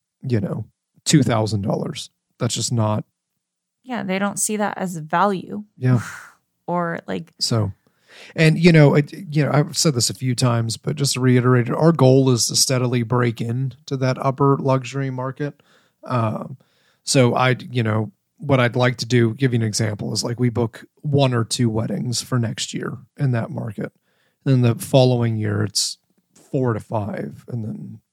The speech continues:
Speaker 1: you know, seven to ten, and that kind of stuff. So that way we, but at the same time, we still do local weddings. So, you know, the object would be that if we booked two weddings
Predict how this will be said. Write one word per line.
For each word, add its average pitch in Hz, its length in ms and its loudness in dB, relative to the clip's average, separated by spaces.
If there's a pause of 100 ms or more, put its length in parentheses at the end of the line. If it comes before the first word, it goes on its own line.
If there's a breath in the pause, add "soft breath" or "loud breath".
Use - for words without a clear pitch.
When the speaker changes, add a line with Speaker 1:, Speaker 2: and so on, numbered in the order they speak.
(120)
Speaker 1:
you 117 160 -10
know, 120 260 -12 (180)
seven 120 460 -2
to 113 80 -6
ten, 107 480 -6
and - 240 -10 (440 loud breath)
that 127 200 2
kind 113 160 -2
of 104 80 0
stuff. 107 300 -2
So 135 140 0
that 120 180 0
way 120 160 2
we, 110 420 -2 (400 soft breath)
but 151 120 10
at 143 60 8
the 131 60 2
same 147 300 2
time, 135 240 4
we 127 100 0
still 127 380 0
do 113 480 0 (580)
local 127 380 2
weddings. 104 500 -4 (840)
So, 113 380 -2
you 131 140 0
know, 113 120 0
the 123 120 0
object 120 480 0
would 117 120 -2
be 113 160 0
that 107 220 -4 (280 soft breath)
if - 80 -10
we 135 100 4
booked 123 360 -2
two 165 200 4
weddings 117 600 2